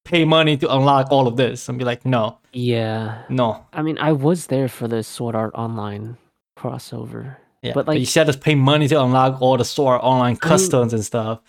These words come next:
Speaker 2: you look like, I mean, you look at Kirito and you're just like, "Okay, this
Speaker 1: That's
Speaker 2: is,
Speaker 1: not Kirito. <laughs>
Speaker 2: it's obviously a Phantasy Star <laughs> Online character."
Speaker 1: Uh,
Speaker 2: And they just
Speaker 1: like,
Speaker 2: tried to
Speaker 1: yeah.
Speaker 2: make it look like Kirito.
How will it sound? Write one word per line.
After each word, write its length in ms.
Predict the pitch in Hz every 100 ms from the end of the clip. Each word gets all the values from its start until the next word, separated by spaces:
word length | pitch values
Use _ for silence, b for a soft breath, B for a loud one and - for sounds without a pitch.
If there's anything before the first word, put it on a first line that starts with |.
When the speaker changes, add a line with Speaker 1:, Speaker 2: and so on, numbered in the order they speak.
| b b
Speaker 2:
you 240 | 135 170
look 200 | 208 233
like, 340 | 240 202 _ -
I 80 | 147
mean, 140 | 165 -
you 180 | 156
look 240 | 147 170 196
at 220 | 208 _
Kirito 680 | - 139 165 - 165 170 170
and 160 | 135
you're 120 | 131 135
just 240 | 160 -
like, 260 | 131 120 _ _
"Okay, 340 | 120 107 - 87
this 240 | 123 123
Speaker 1:
That's 260 | 147 131 -
Speaker 2:
is, 40 |
Speaker 1:
not 260 | 135 120 -
Kirito. 420 | 120 107 - 104 -
<laughs> 60 |
Speaker 2:
it's 240 | 135 131 180 143
obviously 680 | 120 120 120 104 - 117 -
a 140 | 85 - _ -
Phantasy 520 | - 120 110 - 135
Star 320 | - - -
<laughs> 80 | 185
Online 380 | 135 185 175 180
character." 680 | - 147 147 - - 190 - _ _ 269
Speaker 1:
Uh, 640 | 339 - 226 - - -
Speaker 2:
And 120 | -
they 120 | 170
just 220 | 160 165 -
Speaker 1:
like, 80 |
Speaker 2:
tried 280 | - 139 151
to 80 | 151
Speaker 1:
yeah. 60 | 135
Speaker 2:
make 240 | 135 -
it 60 | 127
look 200 | 127 -
like 180 | 120
Kirito. 760 | - 135 139 - - - - -